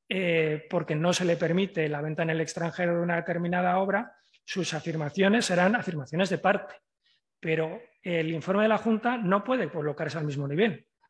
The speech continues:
porque la Junta no tiene un interés personal en que el bien salga o no salga. Su interés es la protección del patrimonio histórico español y, enton-,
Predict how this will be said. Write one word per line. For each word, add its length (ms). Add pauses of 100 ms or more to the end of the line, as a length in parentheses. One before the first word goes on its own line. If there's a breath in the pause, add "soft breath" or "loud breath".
(120)
porque 280
la 140
Junta 280
no 220
tiene 240
un 120
interés 400
personal 640
en 120
que 200
el 100
bien 260
salga 380
o 60
no 80
salga. 420 (380 soft breath)
Su 180
interés 560
es 140
la 80
protección 400
del 100
patrimonio 360
histórico 340
español 420
y, 80
enton-, 340